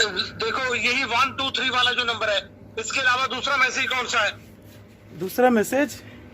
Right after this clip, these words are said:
Speaker 2: क्या मैसेज? नहीं है।
Speaker 1: हाँ, अरबिक वाला, अरबिक वाला।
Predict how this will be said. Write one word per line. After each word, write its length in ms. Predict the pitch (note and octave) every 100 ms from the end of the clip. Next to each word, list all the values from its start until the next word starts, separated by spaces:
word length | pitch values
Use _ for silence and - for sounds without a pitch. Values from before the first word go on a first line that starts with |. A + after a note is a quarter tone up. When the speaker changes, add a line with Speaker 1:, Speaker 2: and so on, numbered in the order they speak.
| - -
Speaker 2:
क्या 160 | G#3+
मैसेज? 340 | A#3 A3 G#3+ G3+
नहीं 140 | A#3+
है। 180 | C4 A3+
Speaker 1:
हाँ, 220 | - G3+
अरबिक 280 | G#3 C4 B3
वाला, 240 | A#3+ G3+ F#3+ G3+ -
अरबिक 280 | - C#4
वाला। 240 | A3+ G3+